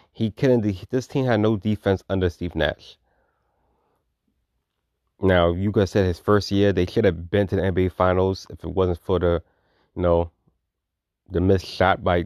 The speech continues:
Durant. But let's be clear, K-, Kyrie was hurt that year,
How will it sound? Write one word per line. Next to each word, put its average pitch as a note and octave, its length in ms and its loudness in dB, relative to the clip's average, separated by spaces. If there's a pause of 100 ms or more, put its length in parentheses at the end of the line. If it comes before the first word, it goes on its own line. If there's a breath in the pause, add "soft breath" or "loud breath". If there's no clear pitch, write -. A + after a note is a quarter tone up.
(160)
Durant. F2 480 -2
But - 200 -8 (480)
let's F2 140 -2
be F2 140 -4
clear, G#2+ 480 0 (600)
K-, - 260 -12 (540)
Kyrie G2 440 0
was E2 200 -2
hurt A#2 220 -2
that G#2 200 0
year, A2+ 340 0